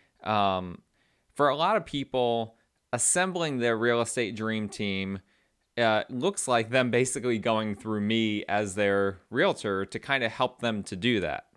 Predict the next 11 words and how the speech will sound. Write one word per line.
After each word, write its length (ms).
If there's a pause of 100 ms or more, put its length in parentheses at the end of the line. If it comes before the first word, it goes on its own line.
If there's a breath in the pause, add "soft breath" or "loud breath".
(520 soft breath)
Um, 360
and 180
that 240
is 500 (280 soft breath)
totally 320
fine. 300
That's 200
one 160
of 80
the 100
values, 760